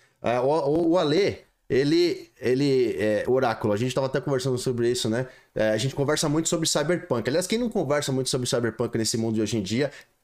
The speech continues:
que não tem nada a ver com o episódio de hoje, né, na verdade, mas é um título que foi do, né, do zero a cem várias vezes e tá aí bombasticamente no mercado. O Ale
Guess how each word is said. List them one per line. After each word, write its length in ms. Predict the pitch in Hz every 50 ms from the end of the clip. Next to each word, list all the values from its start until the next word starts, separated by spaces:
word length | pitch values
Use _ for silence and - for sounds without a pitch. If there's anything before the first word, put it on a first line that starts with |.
| _ _ _ _ -
que 500 | - - 160 170 202 254 277 - - - _ _ _ _ _ _ _ _ _ _ _
não 100 | 131 131
tem 100 | 175 156
nada 180 | 147 180 220
a 40 | 220
ver 120 | 170 180 175
com 100 | 185 175
o 20 |
episódio 360 | - - 143 127 139 135 135
de 180 | 120 113 117 113
hoje, 260 | 107 120 151 135 110
né, 120 | 104 113
na 80 | 127 113
verdade, 280 | 95 101 98 113 127 123
mas 180 | 120 120 120
é 40 | 127
um 60 | 127
título 440 | 127 - 139 - 143 131 113 95 - - - _ _ _ _ _ _ _ _ _ _
que 420 | - - - 120 113 107 92 78 - _ _ _ _
foi 120 | - 139 151
do, 240 | 135 156 220 -
né, 180 | 180 90 123 127
do 140 | 110 107 113
zero 240 | 110 120 139 143 135
a 60 | 120
cem 320 | - - - 135 135 135
várias 340 | 110 120 131 131 123 107 90
vezes 240 | 101 113 127 123 117
e 60 | 110
tá 160 | - - 123
aí 100 | 127 131
bombasticamente 920 | 123 117 131 139 127 117 123 123 123 - - - 120 117 120 117 110 - 123
no 60 | 123
mercado. 460 | 127 139 131 131 143 135 147 151 143 - - - _ -
O 140 | - 151 196
Ale 500 | 185 160 147 151 160 180 180 175 -